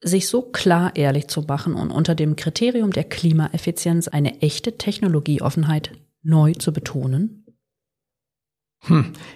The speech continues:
Speaker 2: Also ich gehe davon aus, dass der erste Impuls der Regierenden nicht nur im Bund lauten wird, wie können wir trotz des Urteils so weitermachen wie bisher?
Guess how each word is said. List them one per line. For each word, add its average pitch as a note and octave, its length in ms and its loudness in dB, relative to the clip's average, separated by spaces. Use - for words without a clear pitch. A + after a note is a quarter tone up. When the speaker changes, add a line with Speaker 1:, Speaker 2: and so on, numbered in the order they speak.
Speaker 2:
Also C#3+ 160 -4
ich G3 160 0
gehe D3+ 140 2
davon C#3 320 0
aus, - 500 -6
dass - 320 -6
der - 300 -8
erste E3+ 400 0
Impuls D#3 560 -2
der C3+ 180 -2
Regierenden C#3 760 2
nicht - 340 2
nur C#3+ 240 2
im B2+ 160 0
Bund C3 360 0
lauten C3+ 440 -4
wird, B2+ 320 0
wie D#3+ 380 4
können C3+ 400 4
wir B2+ 240 2
trotz - 400 -2
des C3 220 0
Urteils D#3+ 540 -2
so B2+ 180 -2
weitermachen E3 600 -4
wie - 120 -6
bisher? - 420 -8